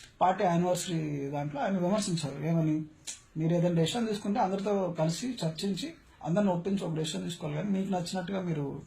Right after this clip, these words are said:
డిక్టటోరియల్ మెథడ్‌లో మీకు అలయన్స్‌లో సీటు ఇవ్వలేదు కాబట్టి, మీరు అడిగిన చోట ఇవ్వలేదు కాబట్టి అలయన్స్ క్యాన్సిల్ చేసేయడం, ఆ, మీకు అడిగిన చోట సీటు ఇస్తే అలయన్స్‌ని ఓకే చేయడం, ఇవన్నీ కరెక్ట్ కాదు అనేసి వాళ్ళు క్వశ్చన్ చేశారు.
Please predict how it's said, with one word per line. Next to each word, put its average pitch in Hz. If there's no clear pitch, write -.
డిక్టటోరియల్ 175
మెథడ్‌లో 147
మీకు 160
అలయన్స్‌లో 160
సీటు 165
ఇవ్వలేదు 160
కాబట్టి, 147
మీరు 185
అడిగిన 170
చోట 180
ఇవ్వలేదు 165
కాబట్టి 160
అలయన్స్ 160
క్యాన్సిల్ 160
చేసేయడం, 151
ఆ, 156
మీకు 175
అడిగిన 165
చోట 160
సీటు 165
ఇస్తే 165
అలయన్స్‌ని 151
ఓకే 165
చేయడం, 151
ఇవన్నీ 165
కరెక్ట్ 156
కాదు 170
అనేసి 220
వాళ్ళు 247
క్వశ్చన్ 202
చేశారు. 147